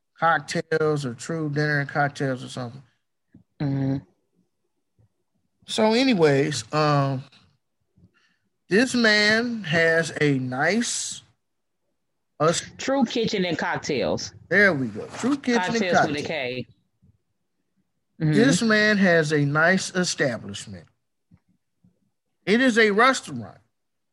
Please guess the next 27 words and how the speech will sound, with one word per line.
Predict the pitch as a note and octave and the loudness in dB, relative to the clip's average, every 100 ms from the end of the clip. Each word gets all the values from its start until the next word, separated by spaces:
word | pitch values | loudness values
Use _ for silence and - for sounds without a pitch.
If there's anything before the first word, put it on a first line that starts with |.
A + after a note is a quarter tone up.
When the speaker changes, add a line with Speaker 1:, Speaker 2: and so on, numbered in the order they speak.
| _ _ _ _ | _ _ _ _
Speaker 1:
People | F#3 F3+ G3 A3 | -2 -2 2 2
are | A3+ | 4
eating. | B3+ D4 E3+ G#2 G#2 A#2 | 4 2 -2 -6 -16 -12
This | B2+ A3 A3 | -4 -2 0
man | F#3+ F3+ F3+ | 2 2 2
say, | - F3 D#3+ | 0 -2 0
"My | E3 E3+ | 2 2
wife | D#3+ F#3 G3 G3 - | 4 2 2 0 -6
and, | C3+ C3 B2+ B2 B2 | -8 -8 -10 -12 -12
you | D#3 | -10
know, | C#3+ C#3 | -8 -6
my | C#3 C3+ | -6 -8
kids | C3 - F#3+ F#3+ F#3+ G3 G3+ F#3+ | -10 -6 -4 -2 0 2 0 -2
and | C#3+ | -6
my | C#3+ D#3 | -4 -4
mother | C3+ G3 F3 F#3 F#3+ _ _ _ _ _ _ _ - | -2 -2 -4 -6 -12 _ _ _ _ _ _ _ -4
works | F#3+ - | -4 -4
in | F#3 F#3+ | -8 -6
this | F3 | -4
restaurant. | F#3+ G3+ G3+ F3+ F#3+ F#3+ F#3+ G3 | 0 0 0 -4 -2 2 2 0
This | F3+ F3 | -2 -8
is | D3+ | -4
a | D3 C3+ | -2 -2
family | - - _ - F#3+ D#3+ | -6 -16 _ -12 -10 -6
environment." | F#3+ F3 D#3 F#3+ G3+ G3 G3+ _ _ - - _ _ _ _ _ _ _ _ _ _ _ _ _ _ _ _ | -4 -4 2 4 4 0 -6 _ _ -16 -16 _ _ _ _ _ _ _ _ _ _ _ _ _ _ _ _
So | - - G#3+ G3+ G3 F#3+ E3 | -12 0 2 2 0 -2 -2
these, | D#3+ A#3+ C4 C4 A#3+ - - - | -2 0 2 0 -2 -4 -8 -12